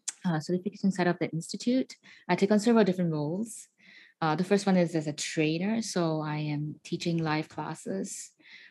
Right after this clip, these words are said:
for the map certificate, in the map certification program, and, uh, sort of just teaching therapists or coaches who want to learn the map method and be able to use that as a tool to help to, to serve their clients.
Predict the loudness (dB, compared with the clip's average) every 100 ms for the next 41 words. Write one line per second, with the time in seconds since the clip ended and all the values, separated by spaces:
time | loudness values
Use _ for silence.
0 | _ -4 -2 0 0 0 0 -2 -8 -10
1 | -10 -12 -10 -8 -2 0 2 2 0 -4
2 | -6 -6 -8 -8 -10 -8 -8 -4 -4 -6
3 | -10 _ _ _ _ _ _ -4 -2 -2
4 | -4 -6 -6 -8 -8 -4 -4 -2 -6 -6
5 | -16 _ -20 -20 -20 _ _ -2 0 4
6 | 6 8 6 4 6 6 6 6 4 4
7 | 0 -4 -4 0 0 2 0 0 -2 -4
8 | -2 -2 -2 0 2 4 4 0 -2 -6
9 | -6 -6 -6 -6 -4 -2 0 -2 -4 2
10 | 6 6 6 2 2 -2 -4 2 4 6
11 | 4 -4 -12 -6 -4 -4 -4 _ -14 -14
12 | -10 -6 2 4 4 2 -6 -8 -8 -2
13 | -2 -4 -10 -20